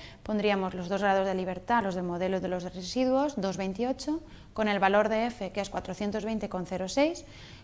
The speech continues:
con una P menor de cero coma cero cinco y un valor de eta cuadrado parcial de cero coma noventa y siete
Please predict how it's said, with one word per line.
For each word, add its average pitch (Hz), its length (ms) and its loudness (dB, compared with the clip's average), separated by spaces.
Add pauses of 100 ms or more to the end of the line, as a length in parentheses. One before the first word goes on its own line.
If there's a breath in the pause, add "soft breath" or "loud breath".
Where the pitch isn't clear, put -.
con 247 180 6
una 262 200 6
P 269 140 6
menor 202 320 4
de 190 80 -2
cero 190 240 -2
coma 196 180 -2
cero 196 220 -4
cinco 269 320 4
y 240 100 2
un 247 100 4
valor 233 320 4
de 190 160 0
eta 233 180 0
cuadrado 240 420 -2
parcial 254 500 -2
de 208 80 -4
cero 202 280 -4
coma 214 160 -2
noventa 175 340 -4
y 165 60 -6
siete 175 380 -6